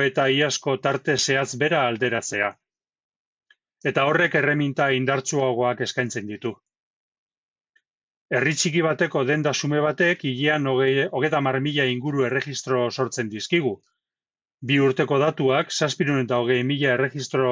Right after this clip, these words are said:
lirateke. Eta hori denda bakoitzeko.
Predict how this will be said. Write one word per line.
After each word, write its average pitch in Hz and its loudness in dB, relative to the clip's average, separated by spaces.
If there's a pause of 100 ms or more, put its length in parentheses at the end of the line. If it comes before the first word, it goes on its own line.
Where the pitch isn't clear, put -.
(120)
lirateke. 113 -2 (840)
Eta 135 2
hori 170 2
denda 156 2
bakoitzeko. 113 -2